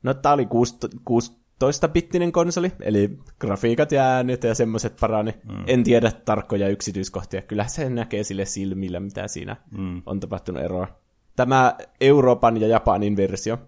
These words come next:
Speaker 1: mikä mullakin oli. Mul-, meillä oli itse asiassa se Su-, Super Famicom nimellä
Speaker 2: Aa.
Speaker 1: tuomittu Japanin versio
Speaker 2: Okei.
Speaker 1: importattuna. Siinä oli semmonen juttu, että piti pitää aina kahta peliä siinä konsolissa.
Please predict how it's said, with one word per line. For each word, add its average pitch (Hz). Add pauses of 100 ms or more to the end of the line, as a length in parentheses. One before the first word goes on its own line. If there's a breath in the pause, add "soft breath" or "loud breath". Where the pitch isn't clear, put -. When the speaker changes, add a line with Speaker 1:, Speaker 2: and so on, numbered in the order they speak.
(140)
Speaker 1:
mikä 98 (440)
mullakin 107
oli. 123 (480)
Mul-, 147
meillä 135
oli 120
itse 113
asiassa 110 (160)
se 113
Su-, -
Super 98
Famicom 95
nimellä 92
Speaker 2:
Aa. 98
Speaker 1:
tuomittu 101
Japanin 104
versio 110 (120)
Speaker 2:
Okei. 131
Speaker 1:
importattuna. 107 (360)
Siinä 113
oli 110
semmonen 110 (400 soft breath)
juttu, 123
että 101
piti 104
pitää 110
aina 104 (680)
kahta 120
peliä 98
siinä 92 (220)
konsolissa. 98